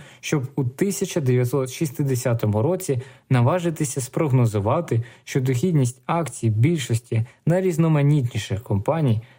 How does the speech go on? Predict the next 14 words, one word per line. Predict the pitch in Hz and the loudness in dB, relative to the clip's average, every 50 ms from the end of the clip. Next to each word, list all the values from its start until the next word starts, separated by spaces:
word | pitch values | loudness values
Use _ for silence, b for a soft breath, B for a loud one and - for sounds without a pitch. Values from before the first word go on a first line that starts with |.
| B B | B B
за | 135 135 143 | 0 0 0
якою | 139 139 - 180 165 | 0 0 0 0 0
розраховується | 143 135 123 123 123 123 117 143 139 131 123 113 107 - - 87 - | 2 0 2 2 0 0 0 0 0 2 2 0 0 -2 -6 -8 -2
індекс | - 160 151 139 131 120 - - - | 0 0 2 2 0 -2 -4 -10 -14
широкого | - - - 151 143 143 131 117 113 113 98 101 104 107 | -8 -2 0 0 2 2 0 0 0 0 0 0 0 2
ринку, | 143 190 185 165 - 123 117 117 B B | 2 0 0 0 0 0 0 -2 B B
перевищить | B 180 175 139 123 123 143 156 - - - 131 120 B B B B B | B 0 0 2 2 2 2 0 -2 -2 -4 -4 -4 B B B B B
аристократичну | - 185 185 175 - - - 143 120 - 127 117 107 107 - 156 180 170 - - 156 151 156 | -2 -2 -2 -2 -4 -2 -2 -2 -2 0 0 0 0 0 -2 -2 -2 -2 0 0 0 0 0
тридцятку | 151 - 143 143 147 - - - - 135 135 135 - - 139 135 | -2 -4 -2 -2 -2 -4 -6 -6 -4 -2 -2 -4 -4 -2 -2 0
гігантів | 131 135 139 139 127 127 117 113 107 - 160 156 | 0 2 2 2 2 4 4 2 2 0 -2 -4
фондового | - - - 127 117 117 110 123 120 127 127 - | -4 -2 0 2 2 4 4 4 4 4 2 2
індексу | - - 113 107 110 127 120 117 - 135 120 | 0 0 2 2 2 2 0 0 0 0 0
Доу | 110 101 107 107 110 113 | 2 2 2 2 2 2
Джонса? | 117 120 151 151 127 110 - - - 104 113 | 2 2 2 2 2 0 -2 -2 -8 -10 -10